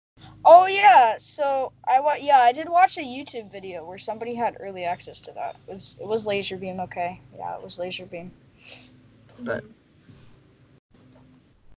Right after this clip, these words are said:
Speaker 1: yeah, somehow
Speaker 2: Yeah.
Speaker 1: he got early access to it, and he got early access to all the new troops. Unless they released, did they release the, like, the three new, um, categories of troops?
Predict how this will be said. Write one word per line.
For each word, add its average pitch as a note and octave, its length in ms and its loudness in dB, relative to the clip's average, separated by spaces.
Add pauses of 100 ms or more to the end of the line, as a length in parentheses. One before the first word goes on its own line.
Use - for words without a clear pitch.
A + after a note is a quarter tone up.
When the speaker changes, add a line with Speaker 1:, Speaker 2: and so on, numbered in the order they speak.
(140)
Speaker 1:
yeah, A3 160 8
somehow C4 420 10
Speaker 2:
Yeah. D4+ 60 6
Speaker 1:
he D4+ 160 4
got C#4+ 280 10
early G#3+ 280 -2
access G3 460 0
to A3+ 140 -6
it, G#3+ 40 -2
and G#3 100 -2
he G3+ 60 -6
got G#3 180 0
early G#3 220 -4
access G3+ 360 -2
to F3 80 -6
all F#3 120 -4
the F#3+ 80 -12
new F3+ 160 -14
troops. - 800 -18 (520)
Unless - 300 2
they A#4 120 6
released, C#4+ 440 0
did A3+ 80 -8
they A#3+ 140 2
release D4 400 -6
the, A#3 240 6
like, G#3 200 2
the G#3+ 120 -8
three A3 260 -10
new, A3 400 -6
um, F3+ 500 -2 (2250)
categories A3 500 0
of F#3+ 120 -10
troops? - 480 -6